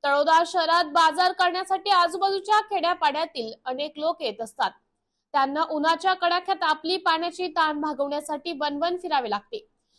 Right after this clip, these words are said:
याची दखल घेत विश्व हिंदू परिषद व बजरंग दल प्रखंड तळोदा यांनी अक्षय तृतीयेचं औचित्य साधत अशा लोकांसाठी पाणीपोईची सुविधा उपलब्ध करून देत पाणीपोईचं उद्घाटन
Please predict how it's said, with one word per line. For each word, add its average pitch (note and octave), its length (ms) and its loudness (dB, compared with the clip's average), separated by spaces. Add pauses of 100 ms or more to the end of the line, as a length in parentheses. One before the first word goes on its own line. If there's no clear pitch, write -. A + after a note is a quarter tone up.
(120)
याची D#4 380 0
दखल G4+ 360 2
घेत G4 280 -2
विश्व D#4+ 320 -4
हिंदू F4+ 320 0
परिषद D4 540 -4
व C4+ 80 -2
बजरंग C#4 560 -2
दल G4 240 2
प्रखंड D#4+ 540 -6
तळोदा C4+ 600 -2 (380)
यांनी C4 400 -2
अक्षय F4+ 400 -2
तृतीयेचं F#4+ 520 -2
औचित्य D#4 480 -4
साधत D4 380 -2 (320)
अशा C#4+ 260 -4
लोकांसाठी D4+ 720 -2
पाणीपोईची F#4+ 800 -2
सुविधा D#4+ 300 -6
उपलब्ध C#4+ 420 -4
करून B3+ 380 -6
देत A3+ 260 -2 (420)
पाणीपोईचं F#4+ 760 0
उद्घाटन D4 500 -4